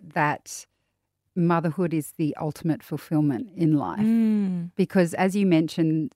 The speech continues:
Speaker 1: it, this is, this book is kind of an exploration as well of meaning. Like, how do you make
Speaker 2: Mm.
Speaker 1: meaning out of your life? Is it your family or your work or your, um, or something else, something creative.
Speaker 2: Yeah.
Speaker 1: And I feel in my generation there was a lot of,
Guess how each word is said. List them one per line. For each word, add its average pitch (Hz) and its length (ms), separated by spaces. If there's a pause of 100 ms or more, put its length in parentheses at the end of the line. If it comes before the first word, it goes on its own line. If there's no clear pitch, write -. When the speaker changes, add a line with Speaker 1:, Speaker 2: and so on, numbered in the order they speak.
Speaker 1:
it, 165 200
this 175 180
is, 165 120
this 175 180
book 190 200
is 190 100
kind 175 180
of 160 80
an 156 100
exploration 156 760
as 147 120
well 156 200
of 139 160
meaning. 160 420
Like, 143 200
how 175 260
do 175 100
you 147 80
make 175 160
Speaker 2:
Mm. 165 80
Speaker 1:
meaning 143 380
out 131 120
of 143 80
your 156 140
life? - 300
Is 151 160
it 123 100
your 147 240 (320)
family 175 520
or 160 160
your 147 280
work 160 400 (120)
or 156 160
your, 143 340 (680)
um, 156 380 (100)
or 160 80
something 165 280
else, 147 200
something - 240
creative. 160 640
Speaker 2:
Yeah. 190 520 (520)
Speaker 1:
And 190 180
I 220 280
feel 233 340
in 190 240
my 185 260
generation 180 640
there 170 140
was 185 180
a 202 80
lot 208 360
of, 165 360